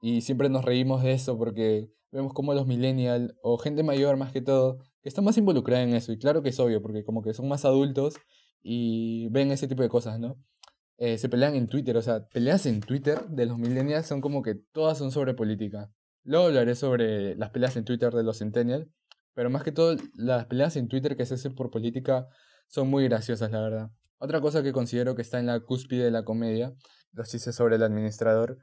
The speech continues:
Y bueno, básicamente los chistes del admin, como se dice, es burlarse de la persona que es dueña de la página.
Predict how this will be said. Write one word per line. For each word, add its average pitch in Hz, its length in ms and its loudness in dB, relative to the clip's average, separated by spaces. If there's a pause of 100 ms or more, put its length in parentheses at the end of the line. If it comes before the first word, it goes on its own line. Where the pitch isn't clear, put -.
(180)
Y 139 40 -4
bueno, 143 240 4
básicamente 147 540 0
los 131 120 0
chistes 135 320 -8
del 127 100 0
admin, 123 360 2
como 117 200 -2
se 120 120 -4
dice, 117 340 2
es 117 80 0
burlarse 120 480 0
de 120 60 4
la 113 120 2
persona 117 440 -2
que 110 140 -2
es 107 100 -6
dueña 113 300 2
de 110 40 0
la 107 140 -2
página. 107 480 -6